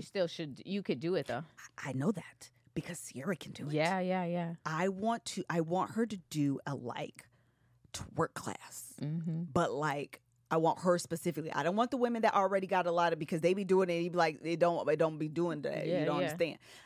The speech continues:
Speaker 1: I need you to teach me how to do the things.
Speaker 2: How to do it.
Speaker 1: 'Cause she, Sierra,
Speaker 2: Is amazing.
Speaker 1: she,
Speaker 2: Amazing.
Speaker 1: I low-key be like, "I don't even know that Russell be knowing what to do
Speaker 2: Oh,
Speaker 1: with
Speaker 2: absolutely not.
Speaker 1: Sierra."
Speaker 2: No.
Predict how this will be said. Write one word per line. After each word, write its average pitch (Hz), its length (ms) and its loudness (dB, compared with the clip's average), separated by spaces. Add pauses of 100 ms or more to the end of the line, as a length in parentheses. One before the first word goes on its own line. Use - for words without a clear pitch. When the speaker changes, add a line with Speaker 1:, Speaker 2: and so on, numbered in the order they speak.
(160)
Speaker 1:
I 175 160 4
need 202 200 0
you 190 120 0
to - 20 -2
teach 175 240 -8
me 170 80 2
how 160 80 4
to 151 60 4
do 147 160 -2
the 135 80 -6
things. 127 320 -2
Speaker 2:
How 180 80 -2
to 175 100 -6
do 170 220 -8
it. 143 160 -10 (320)
Speaker 1:
'Cause 160 200 4
she, 254 540 2 (100)
Sierra, 170 600 4 (320)
Speaker 2:
Is 135 380 -6 (800)
amazing. 139 500 -8 (540)
Speaker 1:
she, 247 640 0
Speaker 2:
Amazing. 147 580 0
Speaker 1:
I 320 520 8
low-key 202 520 4
be 180 160 -2
like, 151 500 2 (300)
"I 247 160 0
don't 320 320 0
even 160 380 -2
know 156 240 -2
that 143 260 -2
Russell 151 380 -4
be 143 240 -4
knowing 143 340 -2
what 139 200 -4
to 135 100 -8
do 135 240 -4
Speaker 2:
Oh, 220 160 2 (180)
Speaker 1:
with 143 60 2
Speaker 2:
absolutely 117 320 -2
not. 131 100 -4
Speaker 1:
Sierra." 143 560 -4
Speaker 2:
No. 151 280 -4